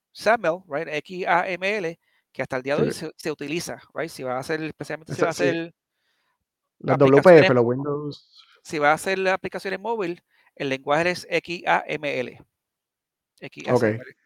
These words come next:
Speaker 1: Eso, eso vino originalmente de, del Silverlight.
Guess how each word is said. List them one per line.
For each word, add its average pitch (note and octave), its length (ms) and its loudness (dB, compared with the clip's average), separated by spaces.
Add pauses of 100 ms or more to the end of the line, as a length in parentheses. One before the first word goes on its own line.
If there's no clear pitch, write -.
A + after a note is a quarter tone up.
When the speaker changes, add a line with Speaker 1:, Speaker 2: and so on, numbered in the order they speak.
(160)
Speaker 1:
Eso, F#3+ 340 -6
eso F#3 320 -8
vino G3+ 300 -10
originalmente G3 720 -8
de, C3+ 500 -4 (100)
del C3 160 -12
Silverlight. B2 480 -12